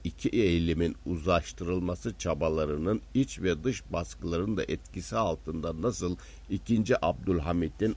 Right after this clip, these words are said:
anayasalı mutlakiyetçiliğinin temelini attığını görmüş bulunuyoruz. Böyle bir rejim, halk idaresine karşı terk adamın zorla koyduğu bir rejim olamaz.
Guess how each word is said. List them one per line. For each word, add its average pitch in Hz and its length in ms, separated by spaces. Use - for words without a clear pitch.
anayasalı 90 760
mutlakiyetçiliğinin 78 1500
temelini 98 560
attığını 85 640
görmüş 82 560
bulunuyoruz. 76 680
Böyle 117 480
bir 90 180
rejim, 80 420
halk 139 280
idaresine 90 800
karşı 82 380
terk 123 260
adamın 78 480
zorla 92 440
koyduğu 87 600
bir 90 240
rejim 80 380
olamaz. 82 680